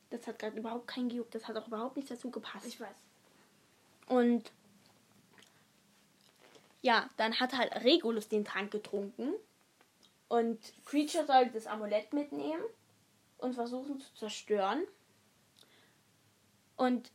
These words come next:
Speaker 1: Regulus zurücklassen. Und das hat er gemacht.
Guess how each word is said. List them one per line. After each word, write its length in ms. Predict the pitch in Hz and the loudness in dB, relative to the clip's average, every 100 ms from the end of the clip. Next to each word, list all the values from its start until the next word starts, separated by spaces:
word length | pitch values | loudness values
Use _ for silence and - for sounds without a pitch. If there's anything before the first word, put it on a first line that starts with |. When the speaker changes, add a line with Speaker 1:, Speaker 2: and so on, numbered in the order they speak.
| - | -4
Speaker 1:
Regulus 440 | 247 247 247 240 | 0 2 2 0
zurücklassen. 800 | - 240 254 247 208 214 262 285 370 _ _ _ - | -4 -4 -4 0 0 0 -2 -4 -4 _ _ _ -8
Und 80 | 240 | -6
das 160 | 220 | -4
hat 120 | 247 220 | 0 2
er 100 | 220 | 2
gemacht. 640 | 214 202 220 - - - | 2 2 0 -4 -18 -20